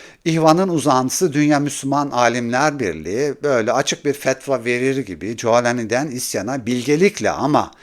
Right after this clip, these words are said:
sert bir şekilde tepki vermesini istedi. Yani bu-, bunların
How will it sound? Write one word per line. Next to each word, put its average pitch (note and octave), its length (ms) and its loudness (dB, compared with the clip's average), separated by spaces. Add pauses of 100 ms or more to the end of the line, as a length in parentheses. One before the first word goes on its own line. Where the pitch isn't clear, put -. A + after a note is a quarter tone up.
(160)
sert - 440 -2
bir B2+ 80 -4
şekilde A2+ 640 -6
tepki C3 360 -6
vermesini G#2+ 520 2
istedi. C#2+ 360 -10
Yani A2+ 400 0
bu-, - 220 -16
bunların D#3 560 -2